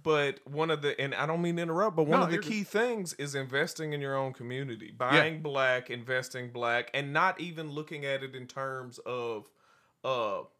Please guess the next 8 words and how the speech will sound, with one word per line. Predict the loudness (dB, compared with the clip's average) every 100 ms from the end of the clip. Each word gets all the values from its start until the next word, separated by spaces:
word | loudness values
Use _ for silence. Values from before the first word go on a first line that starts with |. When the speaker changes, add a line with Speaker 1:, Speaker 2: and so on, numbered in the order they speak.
| _ -10
Speaker 1:
mutually | -8 -6 -6 -6
exclusive | -6 -6 -4 -4 -6 -2
or | -2
an | 0
adversarial | 2 0 0 -10 -8 -8 -8 -12 -10
type | -6 -6 -8
of | -12
thing, | -10 -10 -12